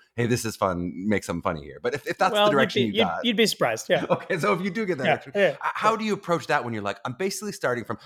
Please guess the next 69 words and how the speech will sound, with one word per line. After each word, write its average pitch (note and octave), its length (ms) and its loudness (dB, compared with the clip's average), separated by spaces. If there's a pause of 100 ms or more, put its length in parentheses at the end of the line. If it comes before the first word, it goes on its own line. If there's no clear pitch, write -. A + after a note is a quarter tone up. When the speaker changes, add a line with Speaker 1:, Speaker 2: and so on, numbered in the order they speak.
Speaker 1:
I A#2+ 80 4
have, D3 300 2
like, C3 180 2 (200)
the A2 60 -6
snippet B2+ 360 0
of G#2 60 2
a G#2+ 40 -2
song A#2 320 2
that's F#2 140 -8
not A2 220 0
funny, E2+ 380 -2 (380)
but A#2+ 140 2
now B2 200 4
I A#2+ 80 4
know A#2+ 680 4
I've G2+ 200 -6
got, A2 180 0 (180)
<laughs> - 180 -20
do G#2+ 80 -2
I, F2+ 80 -4 (100)
I'm G#2+ 120 -2
grabbing F#2+ 240 0
a F#2+ 40 -8
prop, D#3 340 0
I'm G2+ 120 -4
grabbing G2 280 -4
a G2 60 -6
whatever, A#2+ 240 -6
and G#2+ 80 -4
I'm F#2 100 -8
trying A2+ 240 -6
to, G2 160 -6 (280)
trying B2 140 -2
to G#2+ 40 0
make B2 260 0
something G#2 300 -4
funny G2 280 2
out E2 100 -2
of D#2+ 60 -4
nothing." D#2+ 400 -6 (300)
What E3 200 2
is C3+ 120 -4
that D3 280 -2
physical G2+ 420 -4
exploration F2+ 680 -4
like? C2 200 -14
Like, D#2 140 -12 (260)
wh-, A2+ 120 -4
how D3+ 180 2
do D#3 80 -4
you C3+ 60 0
approach A2 240 0
the F#2 80 -8
storytelling? D3+ 560 2
How A2+ 100 2
do G#2 60 -4
you G2+ 60 -2
approach G2 320 -4
the B2+ 80 4
Speaker 2:
<laughs> A2+ 100 -8
Speaker 1:
trial F#2+ 220 2
and G2 80 -2
error? A#2 240 2 (140)
What D#3 140 4
are E3 40 2
you C#3+ 120 2
doing G#2 420 4
to F#2 160 -6
explore E2 640 -4